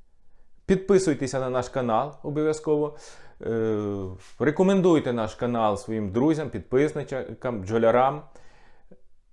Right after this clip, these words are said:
В нас, е, вчора відбувся стрім по, е, дві тисячі підписників. Е,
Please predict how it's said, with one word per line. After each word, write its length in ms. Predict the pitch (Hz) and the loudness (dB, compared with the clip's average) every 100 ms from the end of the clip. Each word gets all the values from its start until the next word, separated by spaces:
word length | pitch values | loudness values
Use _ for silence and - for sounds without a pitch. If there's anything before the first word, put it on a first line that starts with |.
| _ - - | _ -20 -14
В 200 | - 113 | -8 -4
нас, 500 | 147 185 156 147 - | 2 4 4 2 -8
е, 840 | - 113 120 113 110 107 104 101 98 98 - - - - - 90 - 113 110 - - - | -6 -2 2 2 2 0 -2 -2 -4 -8 -14 -20 -20 -20 -20 -20 -12 -10 -10 -14 -20 -20
вчора 400 | - 165 156 135 | -4 4 4 4
відбувся 880 | 123 127 113 147 127 135 120 - - - - - | 2 -2 0 0 0 0 0 -2 -10 -16 -16 -14
стрім 600 | 98 - 147 131 120 165 - - - - - - - - | -16 -4 0 2 2 0 -10 -20 -20 -20 -20 -20 -20 0
по, 460 | 160 165 165 151 - | 4 6 6 4 2
е, 460 | 123 123 120 120 | 2 2 2 0
дві 200 | 78 123 | -4 -4
тисячі 360 | 160 165 165 160 | -2 -2 -4 -6
підписників. 920 | 160 139 165 165 160 160 151 165 156 - - - - - - | -8 -4 0 0 0 -8 -4 -4 -4 -10 -20 -20 -20 -20 -10
Е, 440 | - 117 113 110 | -2 2 4 4